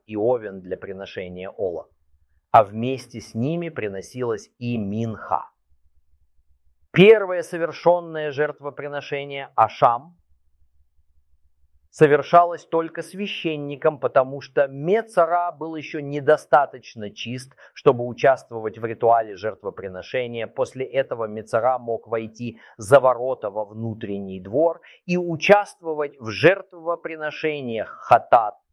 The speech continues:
ола и минха. Это был очень важный шаг. Опять же, обратите внимание, что есть ступени или уровни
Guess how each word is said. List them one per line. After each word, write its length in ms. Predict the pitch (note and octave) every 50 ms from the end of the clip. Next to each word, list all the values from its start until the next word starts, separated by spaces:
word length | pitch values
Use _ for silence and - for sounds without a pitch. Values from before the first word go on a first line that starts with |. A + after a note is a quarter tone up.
| _
ола 340 | - B2+ A#2+ A#2 A#2 A2 G#2 G#2 - _
и 140 | B2+ A#2+ A#2
минха. 680 | A2+ A2 A2 G#2+ G#2 G2+ F#2+ - - - G2 - - _ _ _ _ _ _ _ _ _ _ _ _ _ _ _ _ _ _ _ _ _ _ _ -
Это 200 | A#2+ A2+ B2+ A2
был 160 | A2 A2+ A2+
очень 280 | A2 G#2 - A#2+ A2+
важный 360 | G#2 G2+ G2 F#2 F2 F#2+ F#2 E2+
шаг. 460 | - - F2+ D2 - - - _ _ _ _ _ _ _ _ _ _ _ _ _ _ _ _ _ _ _ _ _ _ _
Опять 340 | - B2 - D#3 D3 C3+ A#2+
же, 60 | C3
обратите 600 | - - A#2 G#2+ A2 G#2+ - - C#3 C3 C#3+ D3+
внимание, 640 | C3+ D3 D#3+ D#3+ D#3 C3+ G2+ E2 D#2+ D2+ D2+ _ _ _ _ _ _
что 220 | - - _ B2+
есть 580 | A#2+ A2+ G2+ G#2+ A2+ G#2+ G2+ - _ _ _ - _ _ _
ступени 960 | - - - _ E3 D3 - - G3 G3+ F#3+ F3+ C#3+ A2+ F#2+ D#2 D2 - _ _ _
или 280 | A#2 A2+ A2 A2+ A2 - - _ -
уровни 600 | G3 G3+ G3 F3+ C3+ F#2 F2+ F2+ F2 E2 -